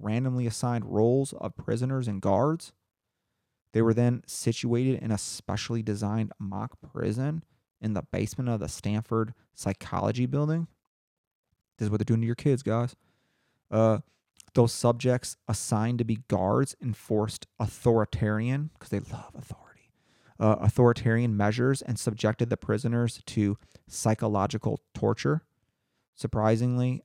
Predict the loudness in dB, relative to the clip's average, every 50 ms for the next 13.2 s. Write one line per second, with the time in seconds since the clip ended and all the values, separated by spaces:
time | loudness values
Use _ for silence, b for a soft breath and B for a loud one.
0 | _ -6 0 0 0 0 0 -2 0 4 6 6 8 6 6 4 2 0 -4 -4
1 | -2 -2 0 0 2 2 0 0 0 -2 -2 -4 -4 -6 -8 -6 -6 -4 -2 -2
2 | -2 -2 -2 0 0 0 0 0 0 0 0 -2 -4 -10 -12 -12 -14 -16 -14 -10
3 | -10 -8 -6 -4 -4 -4 -4 -4 -8 -12 -14 -20 -20 _ _ _ _ _ _ _
4 | _ _ _ _ _ _ _ _ _ -6 -4 -2 -2 -2 -2 -4 -8 b b b
5 | b b _ 2 2 4 4 4 0 0 -2 0 2 2 4 4 2 2 0 -2
6 | -6 -2 0 0 2 4 4 4 4 2 0 -2 -2 -2 -2 -6 -8 -6 0 0
7 | 0 0 0 -2 -2 -2 -2 -4 -4 _ 4 8 8 8 8 6 4 4 2 2
8 | 0 -2 -4 -4 -2 0 0 0 0 -2 -4 -8 B B B B B 0 2 4
9 | 4 2 2 2 2 0 0 0 0 -2 -2 0 0 2 2 2 2 0 0 -2
10 | -4 -4 -2 -2 -2 -2 -2 -4 -4 -2 -2 -2 -2 -2 -2 0 0 2 2 0
11 | -2 -6 -6 -8 -6 -6 -4 -4 -2 -2 -2 -2 -2 -4 -4 -4 -4 -4 -2 0
12 | 0 0 0 0 -2 -4 -6 -8 -8 -6 -8 -8 -8 -8 -10 -10 -10 -8 -10 -10
13 | -10 -12 -14